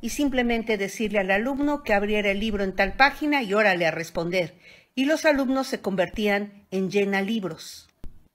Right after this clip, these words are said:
Y esto les está cayendo de peso a algunos maestros,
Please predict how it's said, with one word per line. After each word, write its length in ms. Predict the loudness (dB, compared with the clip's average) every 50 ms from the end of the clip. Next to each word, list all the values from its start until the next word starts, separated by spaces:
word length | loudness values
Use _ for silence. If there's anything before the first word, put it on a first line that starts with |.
| _ _ _ _ _ _ _ _ _ _ -2
Y 140 | 0 2
esto 300 | 2 0 0 0 -2 0
les 200 | 0 0 -2 -4
está 340 | -6 -6 -2 -2 -2 -2 -2
cayendo 480 | -2 -4 -2 -2 0 0 0 0 0 -2
de 120 | -2 -4
peso 560 | -4 -2 -2 -4 -2 -4 -4 -6 -6 -6 -6 -12 -20 -20 _ _ -4
a 80 | -2 -2
algunos 540 | 0 0 0 0 0 2 2 0 -2 -2
maestros, 680 | -2 0 0 0 0 -2 -4 -6 -6 -6 -6 -6 -8